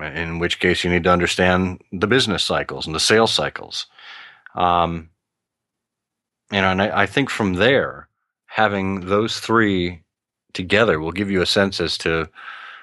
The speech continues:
what you need to do. And obviously, you know, the whole swot analysis comes with that too. Strengths, weaknesses, opportunities, and threats.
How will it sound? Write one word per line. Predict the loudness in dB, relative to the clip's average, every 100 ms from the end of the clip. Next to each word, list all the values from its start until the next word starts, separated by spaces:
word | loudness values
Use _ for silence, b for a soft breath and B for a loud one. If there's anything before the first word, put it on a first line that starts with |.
| B _ _ -4
what | -4
you | -2
need | -4 -4
to | -2
do. | 2 2 0
And | 2
obviously, | 2 2 2 2 2
you | 2
know, | 2
the | 4
whole | 2 2
swot | 0 0 -2 -2
analysis | -2 -2 -2 -4 -4
comes | -2 -2 -2
with | -8 -4
that | -2 -2 -4
too. | -4 -4
Strengths, | -4 -2 -2 -2
weaknesses, | -2 -2 0 -2 0 0 2
opportunities, | 2 0 0 2 2 2 -2
and | -6
threats. | -2 -2 -2 -6